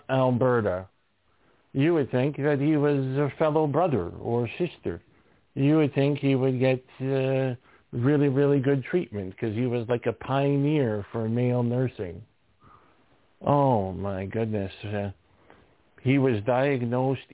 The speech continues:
in Alberta with Parkinson's disease. And with Parkinson's disease, one of the drugs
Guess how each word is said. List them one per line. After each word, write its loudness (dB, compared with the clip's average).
in 0
Alberta -4
with 2
Parkinson's -2
disease. -6
And 4
with 4
Parkinson's -2
disease, -4
one 2
of 0
the -2
drugs 0